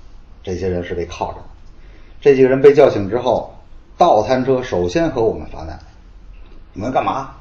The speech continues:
怎么这姑娘这么，怎么让你们这，这，这么铐着呢？”<laughs> 我说：“你先别说我，我们怎么收拾她了，这事跟你没关系。你先看看你，你包里头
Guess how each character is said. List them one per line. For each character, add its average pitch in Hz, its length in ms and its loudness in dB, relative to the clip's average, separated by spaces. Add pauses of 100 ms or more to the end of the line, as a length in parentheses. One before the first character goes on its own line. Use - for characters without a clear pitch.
(440)
怎 - 120 -6
么 156 140 -4
这 233 220 -4
姑 196 180 -4
娘 180 160 0
这 196 80 2
么， 165 160 -2 (720)
怎 104 120 -10
么 131 60 -4
让 151 140 0
你 104 80 -4
们 110 160 -6 (560)
这， 175 160 2
这， 156 240 -10
这 233 160 0
么 254 100 -2
铐 123 240 -10
着 87 80 -8
呢？” 80 60 -14 (260)
<laughs> 123 160 -6
我 73 80 -12
说 - 80 -14
：“你 90 180 -14
先 95 200 -12
别 87 120 -10
说 98 140 -12
我， 90 420 -10 (340)
我 73 120 -6
们 85 140 -8
怎 92 100 -8
么 87 80 -14
收 - 240 -6
拾 - 80 -10
她 113 140 -4
了， - 280 -8
这 - 120 -14
事 110 140 -6
跟 101 200 -6
你 90 80 -8
没 90 160 -8
关 104 180 2
系。 90 160 -4
你 78 120 -12
先 104 200 -4
看 107 140 -8
看 95 100 -8
你， 80 120 -10 (640)
你 90 120 -10
包 120 180 4
里 120 100 0
头 90 180 -6